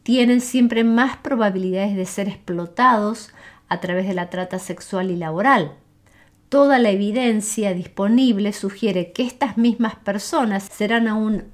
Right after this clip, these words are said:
más vulnerables a raíz de esta crisis del covid diecinueve.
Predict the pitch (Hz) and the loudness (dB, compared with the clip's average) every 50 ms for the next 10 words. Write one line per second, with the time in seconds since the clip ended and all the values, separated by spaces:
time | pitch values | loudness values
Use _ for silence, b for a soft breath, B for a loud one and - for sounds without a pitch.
0 | - - 190 196 202 226 262 285 294 277 - - - - - - 185 196 190 190 | -10 -6 -2 0 2 2 2 0 0 -2 -6 -12 -16 -14 -12 -10 -6 -4 -2 -2
1 | 190 190 202 233 254 247 214 190 175 175 175 175 175 - - B B B B B | -2 -2 0 2 2 2 2 2 0 -2 -4 -4 -6 -8 -14 B B B B B
2 | B B B - 175 180 175 175 170 185 196 202 185 - 190 190 185 185 190 190 | B B B -4 -4 -2 -2 -2 -2 0 -2 -2 -4 -4 -4 -2 -2 -2 -2 -4
3 | - 226 220 - 202 180 180 180 - - 208 - - 175 165 170 - 170 170 190 | -6 -6 -4 -4 -4 -4 -4 -6 -6 -8 -8 -6 -6 -8 -8 -6 -6 -6 -6 -4
4 | 185 180 165 185 180 185 - - 190 214 247 285 269 220 170 156 160 | -4 -6 -4 -4 -6 -6 -6 -4 0 2 2 4 2 2 0 -2 -6